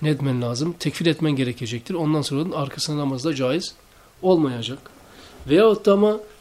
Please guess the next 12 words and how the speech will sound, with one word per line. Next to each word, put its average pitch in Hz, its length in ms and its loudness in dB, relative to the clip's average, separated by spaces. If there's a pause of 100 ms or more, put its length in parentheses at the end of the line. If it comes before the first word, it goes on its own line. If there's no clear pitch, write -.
(640)
işlediği 175 480 4
bidatı 180 540 6
evet 170 500 2 (320)
şirktir, 185 600 2
lakin 160 340 4
hafidir. 143 680 2 (1400)
Mesela 151 380 4
Allah 160 300 0
her 175 140 4
yerde 151 320 -2
sözü 151 280 -4
gibi. 127 320 -2